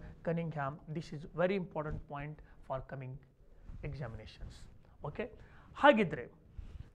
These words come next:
ಈಗ ಸಾಮಾನ್ಯವಾಗಿ ನಾವು ಎಲ್ಲರಿಗೂ ಗೊತ್ತಿರುವಂಥ ಒಂದು ವಿಷಯದ ಬಗ್ಗೆ ಚರ್ಚೆ ಮಾಡಿದ್ವಿ. ಸಾವಿರದ ಒಂಬೈನೂರ ಇದು ಸಾವಿರದ ಎಂಟುನೂರ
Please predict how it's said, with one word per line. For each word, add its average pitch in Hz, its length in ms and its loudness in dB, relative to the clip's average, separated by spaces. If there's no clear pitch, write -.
ಈಗ 247 100 8
ಸಾಮಾನ್ಯವಾಗಿ 294 720 12
ನಾವು 226 280 8
ಎಲ್ಲರಿಗೂ 226 300 6
ಗೊತ್ತಿರುವಂಥ 202 560 4
ಒಂದು 185 340 2
ವಿಷಯದ 180 360 4
ಬಗ್ಗೆ 170 160 0
ಚರ್ಚೆ 175 340 -2
ಮಾಡಿದ್ವಿ. 160 380 4
ಸಾವಿರದ 240 400 12
ಒಂಬೈನೂರ 190 440 8
ಇದು 196 140 6
ಸಾವಿರದ 180 720 6
ಎಂಟುನೂರ 196 440 6